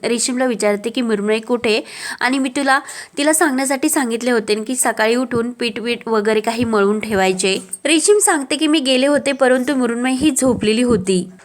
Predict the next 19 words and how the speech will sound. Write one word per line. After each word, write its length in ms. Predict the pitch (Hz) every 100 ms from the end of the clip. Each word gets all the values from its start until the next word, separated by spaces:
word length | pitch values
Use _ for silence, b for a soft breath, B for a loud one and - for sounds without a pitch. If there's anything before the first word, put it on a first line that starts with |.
| B 254
मधू 240 | 302 359
म्हणते 280 | 403 302 302
की, 140 | 320
"मग 160 | 302 311
सांगायचे 600 | - 277 254 269 269 269
ना, 140 | 247
नाहीतर 300 | 277 285 311
मला 280 | 311 285 320
सांगण्यासाठी 640 | 370 302 247 254 247 262
यायचे." 480 | 247 214 202 226 190 196
गुंजाला 380 | 254 233 262 294
मधूचे 420 | 285 233 240 220
हे 160 | 277 285
वागणे 480 | 262 214 226 226 -
जरा 300 | 214 233 240
खटकते. 640 | 247 208 185 185 190 180 - -
मधू 260 | 254 269 330
म्हणते 260 | 320 262
की, 120 | 269